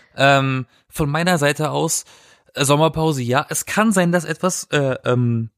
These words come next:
von mir kommt, heißt aber nicht, dass wir nicht, äh, wieder zusammenkommen. Aber, äh,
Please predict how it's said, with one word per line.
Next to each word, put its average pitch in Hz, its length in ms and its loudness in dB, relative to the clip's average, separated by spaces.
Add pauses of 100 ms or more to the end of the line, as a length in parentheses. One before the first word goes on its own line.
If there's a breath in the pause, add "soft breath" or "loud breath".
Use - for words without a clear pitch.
von - 180 -6
mir 139 160 0
kommt, 175 300 0
heißt 135 200 0
aber 120 140 0
nicht, 135 220 -2
dass 113 100 -8
wir 107 80 -6
nicht, 104 400 -10
äh, 101 160 -4 (380)
wieder 117 160 0
zusammenkommen. 113 460 -2 (800 loud breath)
Aber, 143 440 2
äh, 143 100 0